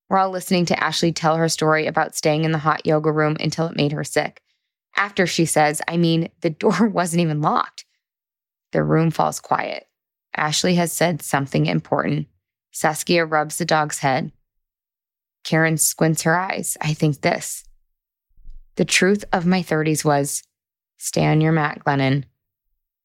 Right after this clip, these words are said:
The staying is making you. The truth of my forties is, I'm made. I will not stay, not ever again, in a room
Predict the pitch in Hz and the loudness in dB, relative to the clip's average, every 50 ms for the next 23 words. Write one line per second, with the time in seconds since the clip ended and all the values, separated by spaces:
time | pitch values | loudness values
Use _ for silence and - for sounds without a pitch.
0 | _ _ _ _ _ _ _ _ _ _ _ - 156 - - - 165 147 147 151 | _ _ _ _ _ _ _ _ _ _ _ -6 -4 -2 2 2 2 4 4 2
1 | 151 156 151 139 147 147 147 139 - - 139 135 127 123 127 135 135 - _ _ | 2 2 2 4 4 4 2 2 2 2 4 4 4 2 0 -2 -6 -8 _ _
2 | _ _ _ _ _ _ _ _ _ _ _ _ _ _ _ _ _ _ _ - | _ _ _ _ _ _ _ _ _ _ _ _ _ _ _ _ _ _ _ -6
3 | - 139 - - 175 165 165 180 170 185 170 170 - - 170 165 165 160 151 - | -4 -2 0 2 2 2 2 2 2 2 0 0 2 2 2 2 2 2 2 2
4 | 147 139 139 139 139 - - _ _ _ _ _ _ _ _ _ _ _ _ - | 2 2 2 0 -4 -6 -12 _ _ _ _ _ _ _ _ _ _ _ _ -4
5 | - 156 151 147 147 143 139 143 139 139 139 - _ _ _ _ _ _ _ _ | 0 2 2 4 4 4 2 0 -2 -4 -8 -14 _ _ _ _ _ _ _ _
6 | _ _ _ _ - 165 160 160 165 160 156 151 147 143 151 - - - - 160 | _ _ _ _ -4 -4 -4 -2 -2 -2 0 0 2 2 0 0 -2 -2 2 2
7 | 156 165 160 156 - - - 156 147 147 147 143 147 151 147 143 - 156 147 156 | 2 2 0 -4 -6 -4 0 2 2 4 2 2 2 0 0 0 0 0 0 0
8 | 156 156 - - - 156 151 147 147 143 151 151 151 151 156 170 165 | -2 -4 -4 -2 0 2 2 2 2 2 2 2 4 2 2 0 -2